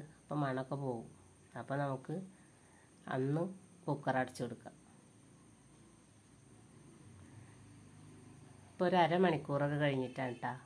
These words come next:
ഒന്ന് തുറന്ന് നോക്കണ്. അപ്പോൾ കറിയൊക്കെ നല്ല അടിപൊളി, നല്ല സെറ്റായിട്ട് വന്നിട്ടുണ്ട് ട്ടാ. ദാ, ഈ ഒരു കറി മാത്രം മതി ട്ടാ ചോറ് കഴിക്കാനായിട്ട്. നല്ല അടിപൊളി ടേസ്റ്റുമാണ് ട്ടാ.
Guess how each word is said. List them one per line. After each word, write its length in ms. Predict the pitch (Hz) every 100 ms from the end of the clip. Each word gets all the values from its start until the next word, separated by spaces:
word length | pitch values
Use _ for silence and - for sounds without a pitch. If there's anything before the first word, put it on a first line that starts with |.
| -
ഒന്ന് 140 | 147 156
തുറന്ന് 300 | 160 147 151
നോക്കണ്. 300 | 160 160 160 190 - - - - - - -
അപ്പോൾ 300 | - 160 180 190 - -
കറിയൊക്കെ 320 | 156 160 170
നല്ല 360 | 175 165 151 165
അടിപൊളി, 520 | 160 151 160 156 156 190 - - - -
നല്ല 300 | 151 147 170
സെറ്റായിട്ട് 720 | 175 151 - - 175 151 151
വന്നിട്ടുണ്ട് 480 | 139 131 127 131 123
ട്ടാ. 220 | - 123 123 - - - - - - - - - - - - - - - - 143
ദാ, 100 | 139 - - -
ഈ 100 | 160
ഒരു 100 | 160 170
കറി 220 | 170 151
മാത്രം 520 | 165 151 143 139 165 170
മതി 240 | 143 127
ട്ടാ 180 | 127 123 131 -
ചോറ് 260 | 151 143
കഴിക്കാനായിട്ട്. 760 | 143 156 151 156 156 156 151 185 175 - - - - - - - - -
നല്ല 400 | 139 135 135 139 156 - - - - - -
അടിപൊളി 440 | - 151 160 175 185 185
ടേസ്റ്റുമാണ് 640 | 151 131 - 151 139 123
ട്ടാ. 200 | -